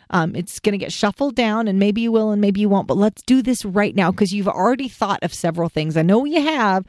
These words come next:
Ideally, you've pulled out your planner and you've taken a look and you, "Oh, there it is right there, black and white. It's screaming at me, this thing that I keep doing and I shouldn't be doing." Or, "Man, I said being a best-selling author is number one on my list and it's nowhere on my schedule." So whatever that is,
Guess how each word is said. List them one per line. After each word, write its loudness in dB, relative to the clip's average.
Ideally, 2
you've -10
pulled 0
out 2
your -6
planner -2
and -2
you've -4
taken 0
a -2
look 0
and -2
you, -4
"Oh, 2
there 0
it 2
is 2
right 0
there, 2
black -2
and 2
white. 0
It's -10
screaming 0
at -2
me, -4
this -4
thing 0
that 0
I -2
keep -4
doing 0
and -8
I -2
shouldn't -4
be -4
doing." -4
Or, 2
"Man, 2
I 0
said -4
being -2
a -2
best-selling 0
author -2
is -2
number 2
one 2
on 2
my 0
list 2
and 4
it's -2
nowhere 4
on 2
my 2
schedule." -2
So 0
whatever 0
that -2
is, 0